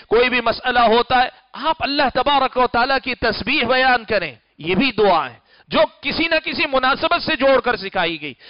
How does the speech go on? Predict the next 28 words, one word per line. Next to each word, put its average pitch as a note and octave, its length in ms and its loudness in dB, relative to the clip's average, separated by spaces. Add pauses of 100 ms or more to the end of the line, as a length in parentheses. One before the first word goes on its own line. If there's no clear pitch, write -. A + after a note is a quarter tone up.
(260)
ये B3 180 0
दुआएं A3 480 2
भी D4+ 120 0
मेरी C#4 260 0
और B3+ 140 4
आपकी B3 280 0
जिंदगी A3+ 420 -2
में A3+ 160 -2
बड़ा A3 200 2
खैर, G#3+ 340 0
बड़ी G3+ 240 0
बरकत G3 400 -2
लाएंगी। A#3+ 640 0 (300)
और F3 220 0
इसको A3+ 480 2
अहले G3+ 400 0
इल्म G#3+ 240 -2
ताबीर G#3 540 0
करते G#3 320 -2
हैं, F#3 100 -2
खासतौर G#3+ 420 0
पर G3+ 100 -6
ये F#3 100 -2
मामूलात A3 560 0
जिंदगी A3 460 -4
की A3+ 160 -8
जो F#3+ 140 -2
दुआएं, F#3+ 400 0